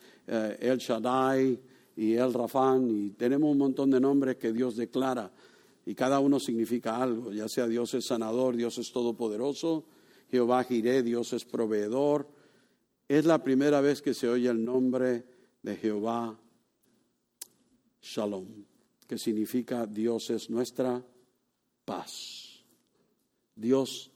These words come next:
es nuestra paz. Allí no dice, "Dios te va a dar paz".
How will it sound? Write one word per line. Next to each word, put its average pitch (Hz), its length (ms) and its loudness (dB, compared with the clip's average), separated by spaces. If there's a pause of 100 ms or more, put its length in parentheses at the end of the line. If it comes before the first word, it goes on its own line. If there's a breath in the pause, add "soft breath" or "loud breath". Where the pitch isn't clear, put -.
(260)
es 107 260 -4
nuestra 104 600 -4 (220)
paz. 104 460 -4 (540 loud breath)
Allí 135 260 8
no 175 120 12
dice, 160 440 6 (200 loud breath)
"Dios 127 680 4
te 127 100 2
va 120 140 4
a 120 40 4
dar 113 220 -2
paz". - 500 -6